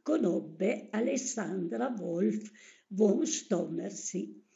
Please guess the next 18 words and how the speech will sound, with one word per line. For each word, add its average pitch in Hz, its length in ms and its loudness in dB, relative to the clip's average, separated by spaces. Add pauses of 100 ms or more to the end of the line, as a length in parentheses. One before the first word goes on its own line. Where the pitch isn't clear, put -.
(240)
figlia 226 520 10
di 226 140 4
primo 254 340 4
letto 214 680 4
della 214 360 4
cantante 254 760 2
lirica 240 560 4
modenese 214 1000 2 (300)
Alice 220 560 4
Barbi, - 800 -4 (600)
che 370 200 8
ora 180 600 4
era 254 260 4
moglie 214 480 4
di 320 200 6
Pietro 180 500 4
della 180 320 0
Torretta. - 960 -8